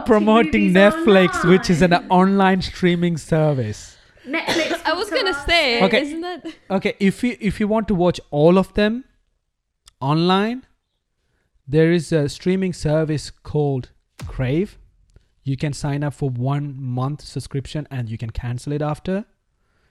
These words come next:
Speaker 2: It has all the Saw movies on it. And it's all on my watch list. And my subscription im-, expire in two weeks. So I'm pretty sure I'm gonna watch it. So all of the Saws in there. There we go.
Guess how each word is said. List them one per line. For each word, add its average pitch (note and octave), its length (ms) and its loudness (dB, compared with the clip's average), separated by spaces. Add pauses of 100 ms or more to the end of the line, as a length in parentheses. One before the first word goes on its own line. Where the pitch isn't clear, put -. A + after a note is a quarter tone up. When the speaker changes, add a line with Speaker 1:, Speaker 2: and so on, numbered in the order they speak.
(140)
Speaker 2:
It C3+ 80 -8
has D3 300 -4 (100)
all D3+ 180 -2
the C3+ 180 -4
Saw C#3 260 -6
movies A#2+ 340 -6
on G#2 160 -8
it. F#2 100 -16 (720)
And A#2+ 140 -6
it's B2+ 280 -8
all D3+ 200 0
on B2+ 120 -4
my B2 100 -4
watch B2 300 -6
list. C#3+ 240 -8 (120)
And B2+ 240 -6
my C3 300 -4 (300)
subscription D#3 580 -6
im-, C3+ 220 -6
expire C3+ 380 -8
in B2+ 100 -8
two C3 200 -10
weeks. G#2+ 260 -10
So A2+ 100 -12
I'm A#2 80 -10
pretty B2+ 160 -6
sure A#2 140 -10
I'm A2+ 80 -10
gonna G#2+ 180 -8
watch G#2 340 -10
it. - 120 -20
So - 260 -12 (100)
all F3 280 0
of D3 100 -6
the C#3+ 100 -4
Saws C#3+ 340 -8
in G#2+ 160 -8
there. F#2+ 160 -14 (360)
There A#2 180 -6
we G#2 80 -8
go. - 180 -16